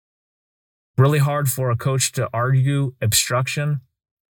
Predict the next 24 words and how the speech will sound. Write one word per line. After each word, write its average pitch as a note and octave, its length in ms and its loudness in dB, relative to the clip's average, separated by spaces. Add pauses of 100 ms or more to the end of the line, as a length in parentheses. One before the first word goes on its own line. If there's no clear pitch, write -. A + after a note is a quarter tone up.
(160)
but A#2 100 2
when C3+ 220 2
we E3 100 4
go D#3+ 220 0
in D#3 80 -2
and C#3 80 2
we C#3+ 100 2
see D3 200 2
that C#3 200 0
video C#3+ 600 0 (340)
and B2+ 100 4
we C#3 140 4
look C3+ 260 0
at D3 120 -2
that D3 260 -4 (260)
film D3 460 0
and B2+ 140 6
we C#3 120 4
review C3 500 2
it, D#3 140 -4 (720)
be C3+ 180 8
honest D3 360 2
with A#2 180 0
yourself. G2 560 -2